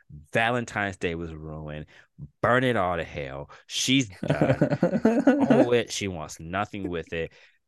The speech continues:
Speaker 1: I'll be super excited when I get my gift, and she'll be like, "Yeah, but it was supposed to be for yesterday."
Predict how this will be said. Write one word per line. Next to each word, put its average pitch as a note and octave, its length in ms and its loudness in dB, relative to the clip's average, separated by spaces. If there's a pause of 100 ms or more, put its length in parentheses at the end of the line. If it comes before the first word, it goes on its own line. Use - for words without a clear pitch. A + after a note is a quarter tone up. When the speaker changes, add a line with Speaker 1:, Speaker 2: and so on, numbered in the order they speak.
Speaker 1:
I'll A2 220 4
be G#2+ 140 -2
super D3 380 0
excited B2+ 380 4
when A2+ 140 2
I G#2 120 2
get G2+ 240 -4
my F#2 160 0
gift, E2 360 -4
and D#2 100 -10
she'll F2 200 -6
be D2+ 140 -10
like, C#2+ 240 -10
"Yeah, E2+ 400 -4 (200)
but F#2 160 0
it E2+ 180 -4
was D#2+ 180 -12
supposed - 300 -6
to - 60 -20
be D2+ 120 -10
for - 180 -14
yesterday." - 680 -12